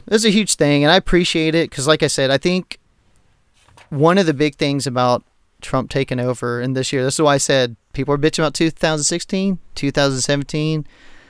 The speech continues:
Get ready for it because you're gonna see an usherance of Christian conservatism, and it's gonna be forced onto you, I think, big time again. And I think it's gonna be a tough four years for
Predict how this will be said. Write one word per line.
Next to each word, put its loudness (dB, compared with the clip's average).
Get 6
ready 6
for 0
it -4
because -2
you're -2
gonna 0
see 0
an 0
usherance -2
of -2
Christian -2
conservatism, -4
and 0
it's -2
gonna -2
be 0
forced -4
onto -2
you, -4
I -4
think, -4
big -4
time -6
again. -6
And -6
I -2
think -4
it's -2
gonna -2
be -2
a -4
tough -2
four -2
years -2
for -6